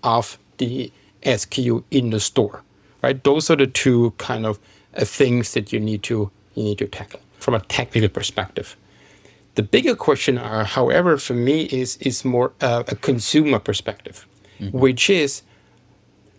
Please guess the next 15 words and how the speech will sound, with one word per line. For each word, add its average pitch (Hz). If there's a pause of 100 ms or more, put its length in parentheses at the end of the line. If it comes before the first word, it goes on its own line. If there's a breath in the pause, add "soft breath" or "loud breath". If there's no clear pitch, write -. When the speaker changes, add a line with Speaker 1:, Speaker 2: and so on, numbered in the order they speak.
Speaker 1:
what 156
is 185
your 151 (100)
initial 160
way 135
of 135
how 131
you're 135
going 127
after 120
grocery 117
shopping? - (580 soft breath)
And 135
there 127
are 123